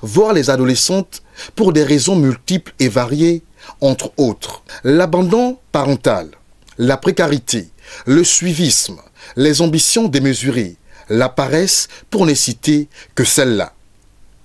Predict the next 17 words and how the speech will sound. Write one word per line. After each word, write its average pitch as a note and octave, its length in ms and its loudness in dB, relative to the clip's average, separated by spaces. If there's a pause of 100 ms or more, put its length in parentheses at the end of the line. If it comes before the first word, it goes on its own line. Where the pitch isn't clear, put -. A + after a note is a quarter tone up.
(580)
La C#3 300 2
prostitution, - 1000 -2 (480)
un C4 140 4
phénomène G3+ 640 2
qui - 160 -2
n'est E3 100 4
pas F#3+ 180 -2
sans F3 200 0
conséquences, B2+ 880 -2
à B2+ 80 0
savoir F3 640 2 (200)
les A#2+ 160 0
infections F3+ 600 0
ou D3 80 0
maladies C3 340 2
sexuellement C3 520 0
transmissibles, A#2+ 840 -4